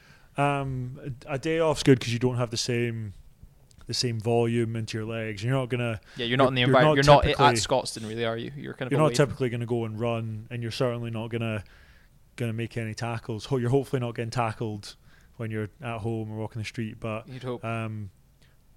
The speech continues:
Speaker 1: but you're gonna, you're gonna feel a lot better if you do get through a little bit of stretching and, and you get some, maybe, maybe some light exercise. You get a walk. Um, it's good. Like, I th-, I think there's quite a lot of research on how good it is just to be outside and to
Speaker 2: Yep.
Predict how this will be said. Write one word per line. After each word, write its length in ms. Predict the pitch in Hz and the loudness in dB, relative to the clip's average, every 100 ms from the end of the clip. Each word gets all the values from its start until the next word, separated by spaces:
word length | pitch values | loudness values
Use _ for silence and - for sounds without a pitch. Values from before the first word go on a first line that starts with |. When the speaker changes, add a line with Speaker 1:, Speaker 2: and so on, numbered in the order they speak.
| - - _ | -20 -20 _
Speaker 1:
but 80 | - | -6
you're 140 | 117 117 | -4 -2
gonna, 400 | 139 127 123 113 | -2 0 -2 -2
you're 120 | 123 | -2
gonna 160 | 143 143 | 0 0
feel 240 | - 139 | 2 2
a 20 | |
lot 220 | 127 120 104 | 4 0 -2
better 340 | 120 117 110 | -4 -2 -6
if 160 | 101 120 | -6 -4
you 180 | 113 | -4
do 320 | 101 120 113 110 | -2 -2 0 -2
get 260 | 117 117 | -4 -8
through 260 | - 113 113 | -8 -6 -4
a 20 | |
little 220 | 117 113 | -6 -6
bit 80 | 110 | -8
of 80 | 110 | -8
stretching 540 | - 113 120 - 113 | -8 -8 -8 -10 -8
and, 260 | 110 107 104 - - - | -10 -10 -14 -16 -20 -16
and 160 | 113 110 | -12 -10
you 80 | 107 | -8
get 220 | 113 - | -10 -8
some, 400 | - 110 107 101 - 156 | -10 -10 -12 -14 -18 -10
maybe, 320 | 127 120 113 - 131 | -6 -4 -6 -10 -10
maybe 220 | 127 117 | -8 -6
some 220 | - 107 | -8 -8
light 180 | 104 107 | -8 -10
exercise. 480 | 110 - 98 95 101 | -12 -10 -8 -8 -8
You 60 | |
get 160 | 110 107 | -8 -8
a 40 | |
walk. 440 | 101 104 101 - - - - - | -6 -8 -8 -14 -20 -20 -20 -12
Um, 500 | 110 110 107 104 101 - _ _ _ - - - - 127 | -8 -8 -8 -10 -12 -16 _ _ _ -20 -20 -20 -16 -14
it's 120 | - | -8
good. 280 | 131 120 110 - 202 | -6 -6 -8 -16 -14
Like, 300 | 120 110 - | -12 -12 -8
I 60 | 113 | -10
th-, 180 | - 131 | -10 -10
I 120 | 117 | -8
think 200 | 139 135 | -8 -6
there's 140 | 117 | -8
quite 200 | - 117 | -6 -8
a 40 | 113 | -6
lot 160 | 113 | -6
of 60 | 110 | -4
research 400 | 110 120 110 107 | -4 -4 -4 -4
on 60 | |
how 140 | 104 110 | -4 -4
good 200 | 113 110 | -4 -4
it 60 | |
is 120 | 113 101 | -4 -4
just 220 | 107 - | -6 -6
to 60 | |
be 180 | 95 110 | -4 -4
outside 520 | 107 - 120 135 127 | -4 -2 0 2 0
and 160 | 117 110 | -2 -6
to 60 | 123 | -4
Speaker 2:
Yep. 260 | 113 104 | -4 -4